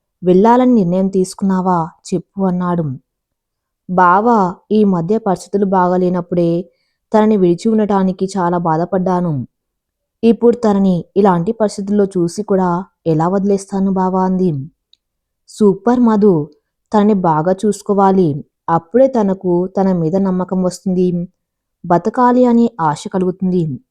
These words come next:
ఎక్కువ సమయం తనతో నువ్వు సంజన ఉండండి," అన్నాడు. "అలాగే బావా," అని కళ్యాణ్ దగ్గరికి వెళ్ళింది. "కళ్యాణ్, బయటికి వెళ్దాము.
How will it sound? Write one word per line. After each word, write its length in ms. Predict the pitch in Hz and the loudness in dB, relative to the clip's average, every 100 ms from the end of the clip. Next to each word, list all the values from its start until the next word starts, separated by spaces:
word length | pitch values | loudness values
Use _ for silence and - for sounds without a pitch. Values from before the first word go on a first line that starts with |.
| _ _ _ _ _ | _ _ _ _ _
ఎక్కువ 280 | 180 - 240 | -6 -2 -2
సమయం 420 | 262 254 202 202 | 0 -2 0 -2
తనతో 380 | 196 180 165 214 | -2 -4 -2 0
నువ్వు 480 | 214 202 190 180 190 | 0 0 0 0 -4
సంజన 420 | - 175 170 175 208 | -6 -4 -2 0 0
ఉండండి," 500 | 208 196 190 185 190 | 0 0 0 0 -2
అన్నాడు. 500 | 180 180 180 151 110 _ _ _ _ _ _ - | -2 -2 -2 -4 -8 _ _ _ _ _ _ 0
"అలాగే 440 | 175 175 147 165 | 2 4 2 -2
బావా," 560 | 202 208 190 233 208 170 - 170 | -2 0 0 0 0 -2 -8 -4
అని 160 | 185 | -4
కళ్యాణ్ 460 | 202 170 160 175 180 | -4 -4 -2 -2 0
దగ్గరికి 340 | 180 180 175 | -2 0 0
వెళ్ళింది. 560 | 175 175 175 165 127 104 _ _ _ _ _ _ _ _ | 0 0 0 -2 -2 -6 _ _ _ _ _ _ _ _
"కళ్యాణ్, 360 | 190 175 220 254 | 0 4 4 2
బయటికి 380 | 190 160 185 196 | 0 -2 -2 0
వెళ్దాము. 580 | 196 190 185 185 175 | 2 2 0 0 -2